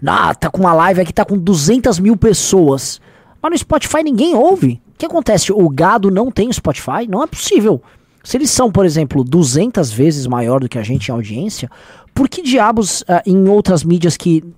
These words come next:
podem não ser manipuladas com bots, eles não sejam tão grandes? É ou não é? Eu queria te fazer uma pergunta, ô, ô, Bétega. Você é um cara que, é... Você tá um cara que, é,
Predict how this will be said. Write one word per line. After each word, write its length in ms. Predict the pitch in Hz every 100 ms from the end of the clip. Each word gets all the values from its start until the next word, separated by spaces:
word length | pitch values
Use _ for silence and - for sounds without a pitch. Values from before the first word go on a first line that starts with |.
| _ _
podem 320 | 190 196 196
não 120 | 196
ser 220 | 180 -
manipuladas 640 | 180 170 170 156 143 147 -
com 100 | 131
bots, 560 | 113 127 196 - - -
eles 160 | 214 180
não 140 | 196
sejam 280 | - 170 147
tão 160 | 135 135
grandes? 440 | 123 120 117 - _ _ _ _ _ _
É 60 | 196
ou 60 |
não 160 | 208 151
é? 120 | 113 - - - - 240 240 233
Eu 40 |
queria 160 | - 196
te 40 |
fazer 160 | 277 285
uma 80 | 240
pergunta, 580 | 208 175 160 147 147 95
ô, 360 | 160 160 170 165
ô, 40 |
Bétega. 400 | 151 156 - 131
Você 240 | 151 190 -
é 40 |
um 100 | 277
cara 320 | 185 160 156
que, 400 | 156 - 165 139 117 _ _ _
é... 720 | 127 127 120 117 113 110 107 92 _ _ _ _ _ _ _ _ _ _ - _ _ _ _ _ -
Você 140 | -
tá 80 | -
um 60 | 233
cara 180 | 214 202
que, 80 | 202
é, 340 | 180 123 -